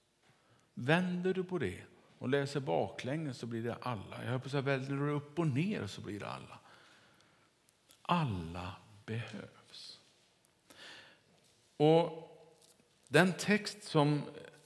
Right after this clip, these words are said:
ligger till grund för, för det jag ska säga, den lästes här i början av gudstjänsten ur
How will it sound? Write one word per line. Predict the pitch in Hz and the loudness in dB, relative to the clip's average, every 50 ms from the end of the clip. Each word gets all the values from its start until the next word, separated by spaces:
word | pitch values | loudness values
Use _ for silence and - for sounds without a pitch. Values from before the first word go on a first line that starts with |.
| - - - | -20 -8 -4
ligger | 127 139 151 156 147 147 | 4 4 4 4 4 2
till | - 170 165 151 | 0 0 -2 2
grund | 120 131 139 170 208 214 175 139 117 110 98 | 2 6 8 8 8 8 6 4 2 0 0
för, | - - 143 139 135 135 131 104 | -2 2 4 4 6 4 4 0
för | - - - 135 | -2 -2 -2 -2
det | 120 123 127 117 | 2 2 4 4
jag | 110 110 113 | 4 2 2
ska | - - 120 | 0 -4 -6
säga, | 110 - - 151 123 101 90 98 101 101 87 - - - - - - - - _ - | -6 -2 0 0 0 2 2 2 0 0 -2 -6 -14 -18 -20 -20 -20 -20 -20 _ -2
den | 131 139 147 160 | 0 2 2 2
lästes | 190 180 131 104 98 - - - 165 143 - - | 2 2 2 2 0 -2 -4 -4 -4 -4 0 2
här | 139 113 110 | 2 4 4
i | 113 | 2
början | 117 127 147 127 98 92 110 131 | 2 2 0 0 2 0 -2 -2
av | 147 147 135 - 139 131 | -2 -4 -4 -6 -6 -4
gudstjänsten | 131 147 139 - - - 107 80 64 - - - - 101 101 98 | -4 -4 -4 -4 -4 -6 -6 -6 -8 -10 -12 -10 -8 -6 -4 -4
ur | 101 110 113 107 107 - | -2 -2 -2 -2 -4 -6